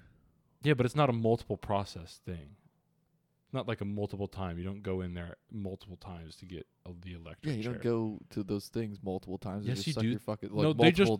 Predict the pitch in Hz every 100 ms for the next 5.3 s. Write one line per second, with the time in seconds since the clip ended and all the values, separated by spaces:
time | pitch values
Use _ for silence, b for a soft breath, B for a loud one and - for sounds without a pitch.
0 | 101 - - 113 110 104 95 101 - 98
1 | - - - - _ _ - 185 143 156
2 | - - - - - - - 269 - -
3 | - - - 214 - - - _ - 139
4 | 165 131 113 104 - 117 107 90 - -
5 | 101 95